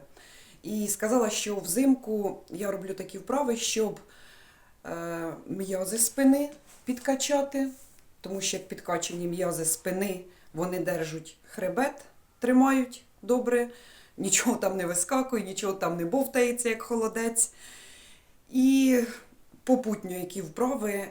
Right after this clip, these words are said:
я роблю там з бутилками з водою, з бутилкою з піском. Так що я майже два місяці хворіла,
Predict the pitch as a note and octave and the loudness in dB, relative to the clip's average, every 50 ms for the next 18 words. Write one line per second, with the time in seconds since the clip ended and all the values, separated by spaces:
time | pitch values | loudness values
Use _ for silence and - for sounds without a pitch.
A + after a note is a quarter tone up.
0 | - - E3 E3 G3 G#3+ G#3+ G#3+ G#3 F3 D#3+ F3+ E3 E3+ D#3+ D#3 - D#3+ D#3 D3+ | -12 -14 -8 -4 -2 0 0 0 -2 -4 -6 -8 -6 -6 -8 -6 -6 -6 -6 -6
1 | D3 C#3+ C#3 C#3+ - D3+ E3+ E3 - F#3+ F3 E3 - F3 D#3+ D#3+ E3 D#3+ E3 E3+ | -6 -8 -8 -8 -8 -6 -6 -8 -6 -6 -6 -6 -4 -6 -6 -6 -6 -6 -8 -10
2 | F3 F3 B3+ C4+ C4 A#3+ A3 G#3 F3+ E3+ E3 F3+ E3+ - E3+ E3 E3 E3 E3 D#3+ | -6 -2 -2 0 0 -2 -4 -6 -8 -10 -14 -16 -12 -6 -4 -4 -4 -4 -4 -6
3 | D#3+ D#3 D#3 D#3 D#3 D3 - - - - - - - D#3+ D3+ - - - - C#4+ | -6 -4 -4 -4 -6 -6 -6 -4 -4 -4 -4 -4 -6 -2 0 0 0 0 2 2
4 | D4 C#4+ C#4 C#4 - - - - - - - - - - - - - - _ _ | 4 4 4 2 -2 -6 -10 -20 -20 -20 -20 -20 -20 -20 -20 -20 -20 -20 _ _
5 | _ D3 D3+ - - - F3 E3+ E3+ F3 E3+ E3 - - - - - - - - | _ -8 -8 -8 -8 -8 -6 -4 -4 -2 -2 -4 -4 -6 -10 -18 -20 -20 -20 -20
6 | - _ - - - - _ _ - D#3 E3+ E3 E3+ E3 F3 E3 E3+ F3 E3+ F3 | -20 _ -20 -20 -20 -20 _ _ -10 -8 -6 -4 -4 -4 -4 -4 -2 -2 -2 -2
7 | F3 - F3 E3 - F3+ D#3+ - F3 G3+ A#3 B3 D4 C#4 B3+ B3 A#3 | -4 -6 -8 -8 -10 -10 -12 -6 -2 0 2 2 4 6 6 6 6